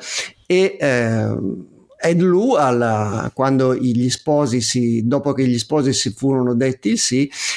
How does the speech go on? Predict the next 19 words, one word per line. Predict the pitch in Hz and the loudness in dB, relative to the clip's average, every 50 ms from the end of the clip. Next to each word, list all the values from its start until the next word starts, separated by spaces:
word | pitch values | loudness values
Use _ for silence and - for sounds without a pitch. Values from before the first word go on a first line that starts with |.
| - - | -8 -4
intonò, | - 151 165 170 151 - 226 202 151 127 127 151 - - - _ _ - | 0 0 0 2 2 2 2 2 2 2 2 0 -2 -4 -10 _ _ -6
eh, | 127 127 120 120 113 113 113 110 | -4 -2 0 0 0 -2 -2 -2
questa | - 147 143 139 - 165 | -2 -4 -4 -2 -2 0
volta | 156 143 139 143 135 - 143 127 | 0 2 2 0 0 0 -2 0
la | 120 123 | 0 0
marcia | 127 135 135 135 135 139 - - 147 139 131 127 117 - - - - - _ | 0 2 2 0 0 -2 -2 0 0 2 0 0 -2 -6 -12 -20 -20 -12 _
nuziale | - 147 143 - - 165 156 147 143 | -2 -2 -2 0 0 0 2 2 2
tradizionale | - 156 139 135 127 139 - - - 147 139 143 151 147 135 127 131 | 0 0 0 2 2 0 0 0 0 0 2 2 2 2 2 2 2
di | 131 185 226 | 2 2 2
Mendelssohn | 214 156 127 117 117 117 123 127 131 127 - - 151 151 143 | 2 2 2 2 2 2 2 2 0 0 0 0 0 0 0
con | 143 - 131 123 | 0 0 0 0
una | 123 123 123 120 | 2 0 0 -2
tastiera | - - 135 120 - - - 131 120 117 117 113 123 127 - | -2 -2 -4 -4 -4 -2 -2 -2 0 0 0 0 -2 -2 -4
che | - - 123 120 | -4 -6 -4 -4
c'era | - - 135 131 127 123 123 123 123 123 | -4 -2 -2 0 0 0 0 0 0 -2
sulla | - - 135 127 123 120 | -2 -2 -2 -2 -2 -4
Stazione | - - 127 120 - - - 127 123 120 120 | -6 -6 -8 -6 -4 -4 -2 -2 -2 -2 -2
Spaziale | 117 - - 123 113 - - - 127 120 117 120 123 123 - | -4 -6 -6 -6 -6 -4 -4 -2 -2 0 0 0 -2 -2 -2
Internazionale. | 160 139 123 - 127 117 117 113 - - 123 107 104 87 78 | -2 -4 -2 -2 -2 -2 -2 -4 -4 -4 -4 -4 -4 -4 -6